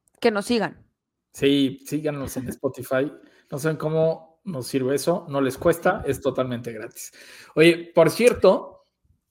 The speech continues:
Speaker 2: hay que decir que, que Ayrton Senna tuvo dos papás, ¿no?
Speaker 1: Ujú.
Speaker 2: Este, evidentemente su, su padre de sangre, y, y, y uno que le decían el Che,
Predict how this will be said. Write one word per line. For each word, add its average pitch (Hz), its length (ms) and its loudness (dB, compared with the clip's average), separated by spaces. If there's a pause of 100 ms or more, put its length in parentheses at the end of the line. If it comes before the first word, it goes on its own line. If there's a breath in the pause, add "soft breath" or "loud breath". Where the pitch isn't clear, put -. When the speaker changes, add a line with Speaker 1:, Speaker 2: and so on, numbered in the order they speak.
(840)
Speaker 2:
hay 170 160 6
que 220 100 8
decir 180 260 6
que, 175 360 2
que 139 180 6
Ayrton 156 380 4
Senna 165 260 0
tuvo 151 220 4
dos 139 180 2
papás, 135 680 -4
¿no? 156 360 -10 (280)
Speaker 1:
Ujú. 233 100 -4
Speaker 2:
Este, 131 200 -4
evidentemente 131 640 -6
su, 120 260 -6
su 123 200 -12
padre 139 260 0
de 127 60 -2
sangre, 143 420 -6 (340 soft breath)
y, 139 140 -2
y, 165 340 -6
y 190 60 -2
uno 240 240 -2
que 220 80 0
le 190 100 4
decían 202 320 2
el 190 140 -2
Che, 208 280 0